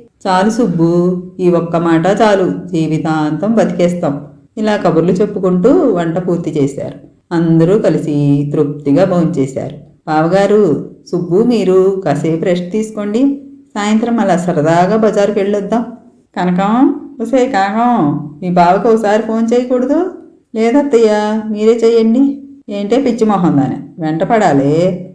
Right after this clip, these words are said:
అప్పుడే రాయినా కరుగుతుంది. నా మాట విని చెయ్యి తల్లి."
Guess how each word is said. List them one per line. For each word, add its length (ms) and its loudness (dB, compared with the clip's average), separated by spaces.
అప్పుడే 360 0
రాయినా 540 2
కరుగుతుంది. 840 0
నా 140 0
మాట 280 0
విని 380 -2
చెయ్యి 180 2
తల్లి." 800 0